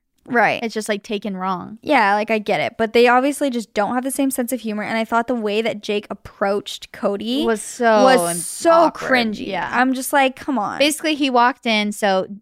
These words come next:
Speaker 2: Jeff Wittick, who's part of the Vlog Squad, has a, like, a barbershop show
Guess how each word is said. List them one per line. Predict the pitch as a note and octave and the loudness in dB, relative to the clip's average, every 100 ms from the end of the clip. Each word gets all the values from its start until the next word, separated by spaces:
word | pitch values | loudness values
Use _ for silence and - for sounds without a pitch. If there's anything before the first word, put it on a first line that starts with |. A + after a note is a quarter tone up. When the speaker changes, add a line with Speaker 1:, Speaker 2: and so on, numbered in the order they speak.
| _ | _
Speaker 2:
Jeff | A3+ A3+ A#3 | 2 2 2
Wittick, | G#3 G#3 | 0 0
who's | A3 | -6
part | - G3+ | -2 -2
of | G#3+ | -2
the | G#3+ | -2
Vlog | G3 F3+ - | 0 0 -2
Squad, | F#3+ F3+ | -2 -2
has | F#3+ F#3 | -2 -2
a, | F3+ F3 - - | -2 -4 -6 -8
like, | G3 G3+ | -6 -4
a | |
barbershop | F#3+ F3 E3+ F#3 F3 D#3+ | -2 -2 -2 -6 -6 -6
show | - E3+ D#3+ E3+ | -6 -4 -2 -4